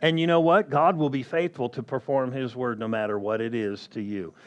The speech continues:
If you will be bold enough to act from your heart and you respect his word more than what you see, that's really how all the miracles, or twelve out of the seventeen major miracles that happened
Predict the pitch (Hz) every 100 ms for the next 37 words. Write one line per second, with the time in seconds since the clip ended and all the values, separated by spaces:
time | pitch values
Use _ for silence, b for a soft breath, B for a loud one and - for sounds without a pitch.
0 | B 139 127 113 117 151 180 220 226 214
1 | 202 208 202 190 196 196 190 170 127 120
2 | - 131 131 139 156 139 165 127 98 87
3 | - _ _ _ _ _ _ B B 143
4 | 147 143 151 190 180 196 - - 214 214
5 | 220 214 190 220 202 147 - B - 160
6 | 170 175 180 175 180 165 175 175 - 185
7 | 147 131 127 b - 180 302 - 143 156
8 | 269 208 139 139 135 139 160 135 123 143
9 | 247 - 135 131 139 127 - - 160 160
10 | 160 156 b b b 147 151 135 120 -
11 | - 160 147 139 - 165 151 127 127 135
12 | 220 226 131 135 127 123 120 127 113 123
13 | 123 139 139 135